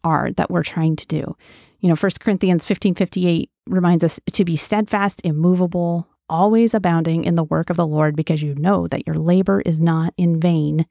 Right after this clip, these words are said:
in the Lord. And we do have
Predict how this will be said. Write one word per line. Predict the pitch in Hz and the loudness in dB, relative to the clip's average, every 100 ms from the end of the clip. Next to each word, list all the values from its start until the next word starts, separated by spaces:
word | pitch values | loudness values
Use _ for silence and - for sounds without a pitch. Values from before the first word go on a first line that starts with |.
| _ | _
in | - 147 | -4 -2
the | 147 | -2
Lord. | 180 226 220 - - _ - - - | 0 0 0 -4 -10 _ -20 -12 -2
And | 226 220 214 _ | 0 0 -2 _
we | 202 233 | 0 2
do | 202 214 285 381 | 4 2 2 0
have | - 175 165 180 220 - | -4 -4 -2 -4 -8 -12